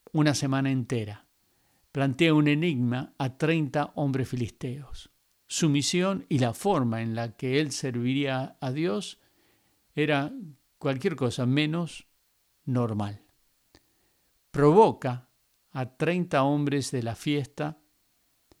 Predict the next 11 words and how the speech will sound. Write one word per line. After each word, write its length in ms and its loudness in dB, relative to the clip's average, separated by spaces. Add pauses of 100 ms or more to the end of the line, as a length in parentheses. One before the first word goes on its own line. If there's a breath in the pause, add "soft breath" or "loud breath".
(380)
con 180 4
una 220 6
adivinanza. 760 2 (1080)
Por 180 0
otro, 480 0 (760)
por 140 -2
otro 200 -2
lado, 220 4
estos 280 -2
hombres 320 2
acosan 720 0